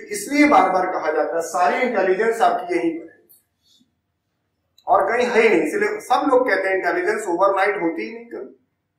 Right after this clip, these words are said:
रात भर में आपको इंटेलिजेंट हो जाए ऐसा नहीं हो सकता। जो बच्चा क्लास में इंटेलिजेंट ज्यादा नजर आ रहा है, क्वेश्चन देखते ही तुरंत आपके सामने सॉल्व कर देता है या टीचर भी है, तो that is only because of experiences।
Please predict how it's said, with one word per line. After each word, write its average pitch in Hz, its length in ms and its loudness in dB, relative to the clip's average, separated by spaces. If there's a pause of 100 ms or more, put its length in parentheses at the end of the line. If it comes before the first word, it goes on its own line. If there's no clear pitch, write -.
(460)
रात - 400 8
भर 208 180 0
में 214 120 -2
आपको 214 300 0
इंटेलिजेंट 196 560 0
हो 208 80 0
जाए 220 140 -2
ऐसा 214 260 -4
नहीं 220 180 0
हो - 140 -4
सकता। - 200 -18 (720)
जो 233 160 8
बच्चा 233 360 4
क्लास 196 300 4
में 208 80 0
इंटेलिजेंट 180 520 -2
ज्यादा 147 300 0
नजर 190 300 2
आ 180 80 10
रहा 180 140 4
है, 185 160 0
क्वेश्चन - 580 -2
देखते 214 380 0
ही 208 140 4
तुरंत 190 240 0
आपके 175 240 2
सामने 170 380 -4
सॉल्व 170 240 2
कर 175 180 -4
देता 170 240 -2
है 165 80 4
या 165 60 2
टीचर 202 360 0
भी 175 180 2
है, - 120 -6
तो - 440 -20
that 190 200 -12
is 208 80 -8
only 220 240 -10
because 208 280 -8
of 208 120 -10
experiences। - 520 -12